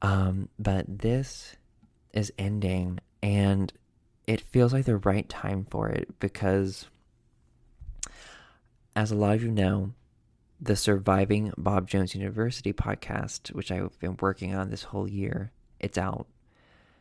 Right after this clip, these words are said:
And it's starting to pick up momentum, and I'm so excited for where it's going. Um, but I've decided to put aside this podcast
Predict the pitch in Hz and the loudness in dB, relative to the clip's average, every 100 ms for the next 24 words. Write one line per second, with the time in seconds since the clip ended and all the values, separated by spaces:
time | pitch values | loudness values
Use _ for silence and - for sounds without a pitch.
0 | _ _ _ 101 98 98 98 98 - 104 | _ _ _ 0 2 4 4 2 0 -4
1 | - 107 101 - 104 92 - 95 101 - | -2 0 0 -2 -2 -2 -2 0 0 0
2 | 98 95 98 - _ _ _ _ _ _ | 0 0 -2 -10 _ _ _ _ _ _
3 | _ _ 98 98 95 92 - 95 98 95 | _ _ -2 0 2 0 2 4 6 4
4 | 95 - - 95 92 92 - 95 98 98 | 0 -4 -4 -2 0 -2 -4 -4 -2 0
5 | 98 87 - 95 95 107 98 - _ - | 0 -2 -4 -4 -4 -4 -8 -10 _ -20
6 | - - _ _ _ - 95 95 95 95 | -20 -20 _ _ _ -4 -2 0 -2 -4
7 | - 107 107 101 98 - _ _ - 107 | -10 0 4 4 4 -2 _ _ -6 -2
8 | 113 - - 101 98 98 95 - - - | -2 -4 0 2 4 4 2 -2 -10 -6
9 | - 98 98 95 - - 120 120 - 98 | 0 2 2 0 0 0 2 0 2 2
10 | 95 98 98 98 - - _ _ _ _ | 2 2 2 0 -4 -14 _ _ _ _
11 | _ _ _ _ _ _ - 110 107 - | _ _ _ _ _ _ -6 0 0 0
12 | - 92 92 - - | 0 0 -2 -6 -14